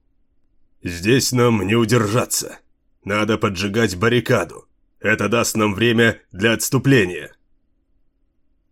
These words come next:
Сифину кивнул и, пошатываясь, ввалился в винную лавку. Через несколько секунд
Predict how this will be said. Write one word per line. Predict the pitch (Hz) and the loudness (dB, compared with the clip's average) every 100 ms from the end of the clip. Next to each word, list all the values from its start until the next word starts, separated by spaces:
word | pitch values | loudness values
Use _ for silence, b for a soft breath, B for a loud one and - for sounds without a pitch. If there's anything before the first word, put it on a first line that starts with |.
| _ _ | _ _
Сифину | - 117 - 185 165 | -6 -4 0 2 2
кивнул | - 113 104 127 185 147 - _ - | 2 0 2 4 4 2 -6 _ -4
и, | 110 | -2
пошатываясь, | 92 - 131 147 127 120 117 - - | -2 -2 -2 0 0 2 2 -2 -6
ввалился | 95 95 98 151 139 139 | -4 -2 0 0 0 -2
в | 120 | -2
винную | 87 104 104 120 127 | 0 0 0 0 0
лавку. | 104 - - - - _ _ _ _ _ _ _ | 0 -4 -12 -16 -18 _ _ _ _ _ _ _
Через | - 107 90 | -2 0 0
несколько | 104 98 107 90 98 | 0 -2 -4 -6 -6
секунд | - 87 147 143 - | -6 -4 -2 -2 -4